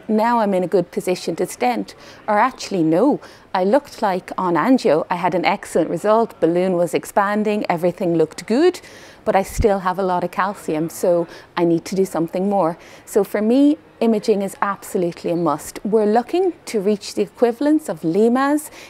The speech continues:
in young patients, in older patients. These are fragile patients, fragile vessels. We want to ensure that before we put a stent in,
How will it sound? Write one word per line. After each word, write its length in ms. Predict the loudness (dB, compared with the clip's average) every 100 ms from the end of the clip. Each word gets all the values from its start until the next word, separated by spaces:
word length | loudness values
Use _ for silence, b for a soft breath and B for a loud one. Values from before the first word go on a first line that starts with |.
| B
in 200 | -4 -2
young 340 | 2 2 2 0
patients, 840 | 0 0 0 -2 0 0 -2 -6 -20 B B B
in 140 | -2
older 380 | 2 2 2 2
patients. 520 | 0 0 0 0 -2
These 240 | 0 -2 -2
are 80 | -8
fragile 560 | -4 0 0 0 -2
patients, 600 | 0 0 0 0 -2 -2
fragile 600 | -6 -4 -2 -2 -2 -4 -2
vessels. 560 | -4 -4 -4 -4 -4 B B B
We 100 | 0
want 240 | 2 2 0
to 100 | -4
ensure 400 | -4 -2 0 0
that 160 | -2
before 320 | -4 -2 2 2
we 120 | 2
put 180 | -2 -4
a 60 |
stent 420 | -4 -4 -4 -2 -2
in, 160 | -4